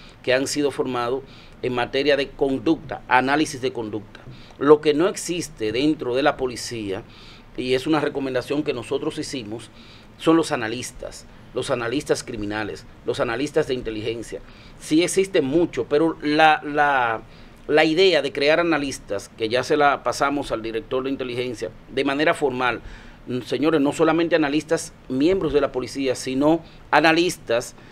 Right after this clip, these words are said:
civiles contratados por la policía. ¿Cuántas personas en este país no somos profesionales en materia de inteligencia, nos hemos capacitado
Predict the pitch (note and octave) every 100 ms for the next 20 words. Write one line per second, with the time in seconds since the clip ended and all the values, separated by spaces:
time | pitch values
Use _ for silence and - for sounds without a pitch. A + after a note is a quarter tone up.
0 | - - - E3 D3 F3 C3 F#2 - D3
1 | D#3 C#3+ C#3 D#3+ F#3 - D3 C3+ C3 B2
2 | - A2+ A2 - F3 G#3+ A3 A3 F3 -
3 | C#3+ C3 A2+ A#2 A#2+ A#2 C3 G#2+ E2 -
4 | - - - - C3+ D3+ D#3 F3 E3+ F3
5 | - - - - - - - - - -
6 | D#3 D#3 E3 D3 D#3 G#3 F#3+ E3 D3 D3+
7 | D3 D3 C#3+ D3 C#3 C3+ B2+ B2+ - -
8 | B2+ F3 E3 F3+ - D#3 D3+ C3+ D3 D3